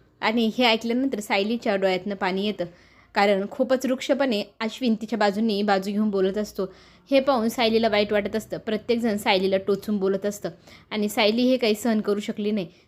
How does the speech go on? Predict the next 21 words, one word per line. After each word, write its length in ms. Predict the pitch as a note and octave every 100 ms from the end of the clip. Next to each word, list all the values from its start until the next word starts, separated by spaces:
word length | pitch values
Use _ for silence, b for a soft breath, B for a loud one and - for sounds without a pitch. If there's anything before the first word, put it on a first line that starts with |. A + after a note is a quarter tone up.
| -
तिच्या 200 | A3+ A#3
डोळ्यातनं 460 | A3 G#3 A3 C4 G#3
घळाघळा 460 | A3+ G#3 A3 G#3+
पाणी 260 | G3 F#3+ G3
वाहू 160 | G3+
लागतं. 280 | G3+ G3+ - -
तिला 120 | A#3+ B3
शिक्षाही 340 | A#3+ - A#3+
देण्यात 320 | A#3 A#3 A3+ A3
आलेली 280 | G#3+ A3
असते 220 | B3 C4 G3
की 140 | G3+
किचनमध्ये 580 | A#3+ A3+ G#3+ G#3+ A#3 G3
जायचं 380 | G3 F3+ F3+ G#3+
नाही 120 | F3+ B B B B
आणि 200 | C4 D4
ती 200 | D4 C4+
तिच्या 200 | C#4 C#4+
रूममध्ये 360 | C4+ A#3 A3 A3+
निघून 300 | A3+ A#3 B3
जाते. 340 | A3+ E3+ E3+